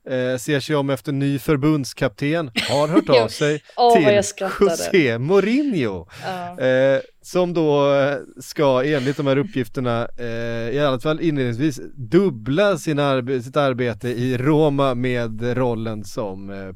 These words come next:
Speaker 1: Portugals förbundskapten. Nu var det ju visserligen Brasilien jag tyckte skulle höra av sig till, eh, Mourinho, men Portugal, det funkar, eh, alldeles utmärkt det också.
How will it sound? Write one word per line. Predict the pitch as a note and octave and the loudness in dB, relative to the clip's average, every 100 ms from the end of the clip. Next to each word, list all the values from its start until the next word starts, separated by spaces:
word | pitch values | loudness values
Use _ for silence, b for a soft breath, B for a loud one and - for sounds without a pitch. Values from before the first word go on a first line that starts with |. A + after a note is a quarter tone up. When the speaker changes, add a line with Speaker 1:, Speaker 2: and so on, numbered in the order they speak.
| - | -12
Speaker 1:
Portugals | A#2 G2 A2 F#2+ F2+ F2+ | -12 -10 -12 -10 -12 -16
förbundskapten. | - G2 G2 G2 - F#2+ E2 D2+ - B B B | -16 -12 -12 -14 -16 -16 -16 -18 -20 B B B
Nu | - | -4
var | A#2+ D#3 | 2 6
det | |
ju | D#3+ | 6
visserligen | D#3+ - C3 A#2+ | 4 2 -2 -2
Brasilien | A#2 B2+ - F#3 D#3+ C3+ A2+ | -2 -2 0 2 4 2 0
jag | A2 | -4
tyckte | G#2+ G#2 A2 | -6 -8 -10
skulle | - A#2+ | -10 -6
höra | A2+ A2 | -4 -4
av | G#2 | -6
sig | G2 A#2 | -8 -10
till, | G#2+ A2 G2+ | -8 -8 -8
eh, | G#2 G#2 | -8 -4
Mourinho, | B2+ C3+ B2 A2+ A2+ | 0 2 0 -2 -4
men | A2+ G2 | -4 -2
Portugal, | B2 - C3 A2+ | -2 -2 -4 -4
det | A#2+ | -4
funkar, | B2+ G2+ A2+ | -6 -6 -6
eh, | G#2+ A2 A2+ | -6 -6 -6
alldeles | A2 G#2+ G#2+ | -6 -8 -8
utmärkt | A#2 A2+ G#2 | -12 -12 -12
det | A#2 | -12
också. | G2+ - | -14 -16